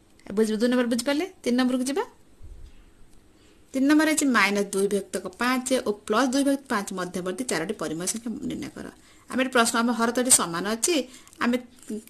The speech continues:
ପରିମେୟ ସଂଖ୍ୟା ପାଇଯିବା, କିନ୍ତୁ ପଚାରିଛି ଚାରୋଟି। ମାଇନସ୍ ଦୁଇ ପ୍ଲସ୍ ଦୁଇ ଭିତରେ ହର ସମାନ ଥିଲେ କେତେ ଆସିବ? ମାଇନସ୍ ୱାନ୍, ଜିରୋ, ପ୍ଲସ୍ ୱାନ୍, ତିନୋଟି ଆସୁଛି, କିନ୍ତୁ ଏଟା ଯେହେତୁ ଚାରୋଟି ପରିମେୟ ସଂଖ୍ୟା ବାହାର କରିବା ପାଇଁ ଦିଆଯାଇଛି, ତେବେ ହର ଆମେ ବଢ଼େଇବା ପଡ଼ିବ। କେତେ କରିବା ଆମେ ହର?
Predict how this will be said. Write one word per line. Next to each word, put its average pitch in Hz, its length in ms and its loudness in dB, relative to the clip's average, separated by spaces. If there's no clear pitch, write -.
ପରିମେୟ 208 280 4
ସଂଖ୍ୟା 233 200 0
ପାଇଯିବା, 175 380 -2
କିନ୍ତୁ 247 360 2
ପଚାରିଛି 262 380 -2
ଚାରୋଟି। 160 480 -2
ମାଇନସ୍ 202 400 0
ଦୁଇ 254 240 2
ପ୍ଲସ୍ 226 360 4
ଦୁଇ 220 120 4
ଭିତରେ 208 300 4
ହର 220 140 6
ସମାନ 240 340 4
ଥିଲେ 214 140 0
କେତେ 233 200 -4
ଆସିବ? 254 220 2
ମାଇନସ୍ 208 420 0
ୱାନ୍, 202 300 0
ଜିରୋ, 220 360 4
ପ୍ଲସ୍ 277 380 2
ୱାନ୍, 294 140 2
ତିନୋଟି 311 360 4
ଆସୁଛି, 330 340 2
କିନ୍ତୁ 233 400 4
ଏଟା 262 100 0
ଯେହେତୁ 294 320 0
ଚାରୋଟି 247 340 2
ପରିମେୟ 254 340 2
ସଂଖ୍ୟା 220 240 -4
ବାହାର 185 180 -4
କରିବା 180 220 -2
ପାଇଁ 170 120 -4
ଦିଆଯାଇଛି, 175 260 0
ତେବେ 208 180 -2
ହର 185 260 -2
ଆମେ 202 160 2
ବଢ଼େଇବା 175 380 0
ପଡ଼ିବ। 185 140 -4
କେତେ 233 180 0
କରିବା 254 220 2
ଆମେ 254 120 2
ହର? 262 120 0